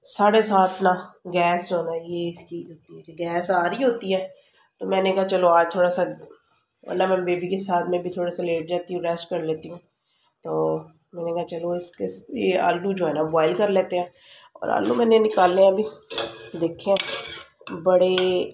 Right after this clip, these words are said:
ए वन हो गए जी, बड़े ज़बरदस्त हो गए मतलब।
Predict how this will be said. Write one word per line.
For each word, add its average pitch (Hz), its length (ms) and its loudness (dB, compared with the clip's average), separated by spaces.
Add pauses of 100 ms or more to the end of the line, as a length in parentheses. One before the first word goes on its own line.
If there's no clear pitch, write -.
(720)
ए 196 100 2
वन 190 200 6
हो 175 100 6
गए 160 140 2
जी, 185 140 -4 (1300)
बड़े 180 140 0
ज़बरदस्त 170 580 -2
हो 156 140 2
गए - 100 -4 (1000)
मतलब। 170 280 -6